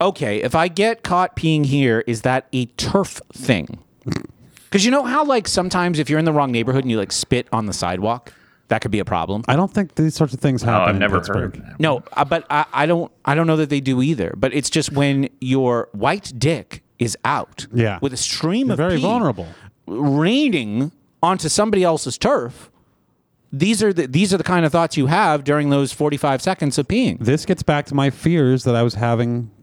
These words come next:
Speaker 2: well, I still have, but I was talking about them last week. I could die right now. I could die while peeing.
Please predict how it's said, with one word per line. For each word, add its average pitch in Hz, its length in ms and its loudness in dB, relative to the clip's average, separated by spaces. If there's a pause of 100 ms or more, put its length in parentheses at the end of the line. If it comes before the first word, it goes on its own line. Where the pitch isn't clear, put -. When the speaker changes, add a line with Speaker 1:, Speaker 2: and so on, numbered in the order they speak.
Speaker 2:
well, 110 120 -6 (340)
I 98 40 0
still 143 220 0
have, 104 360 -4 (260)
but 127 80 2
I - 20 4
was 117 100 0
talking 131 220 0
about 123 100 -2
them 135 100 -2
last 131 280 -2
week. 190 320 -2 (200)
I 123 160 2
could 131 240 -2
die 135 240 2
right 107 260 0
now. 104 360 -2 (840)
I 123 120 0
could 131 160 0
die 123 180 2
while 120 180 2
peeing. 85 320 -6